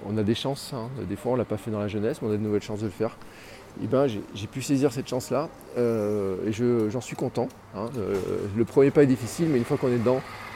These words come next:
qu'est-ce que c'est cool. Voilà, sur ce, je vous souhaite à tous une belle fin de journée. On se retrouve très, très vite. Je vous le répète, n'hésitez pas à se poser des questions. Vous pouvez me retrouver, bien sûr, sur Instagram, at Bertrand Soulier.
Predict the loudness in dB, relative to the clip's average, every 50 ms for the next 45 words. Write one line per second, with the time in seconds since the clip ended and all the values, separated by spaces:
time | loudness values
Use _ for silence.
0 | -12 -12 -12 -14 -14 _ 8 10 12 12 12 8 4 4 4 4 4 4 4 2
1 | 2 2 2 8 12 12 12 12 10 8 2 0 2 6 6 6 6 6 2 -4
2 | -10 -12 -6 -4 -4 -4 0 4 4 4 4 4 0 -2 -4 -2 0 2 2 2
3 | 2 6 8 8 8 8 6 2 0 2 4 4 4 4 4 2 0 -4 -10 -14
4 | -14 -14 -14 -14 -14 -14 -14 -10 0 2 2 4 4 2 0 2 2 2 2 6
5 | 8 8 8 8 8 6 8 8 8 6 4 2 -2 0 0 4 6 6 6 8
6 | 8 6 6 6 4 2 0 0 0 0 0 2 4 4 4 6 6 4 2 2
7 | 2 4 4 6 4 4 2 0 -4 -6 0 0 2 4 4 2 4 4 4 4
8 | 6 4 2 2 2 0 0 2 2 2 2 2 2 2 4 4 4 6 4 4
9 | 6 6 4 4 2 -4 -6 -4 -2 2 2 2 2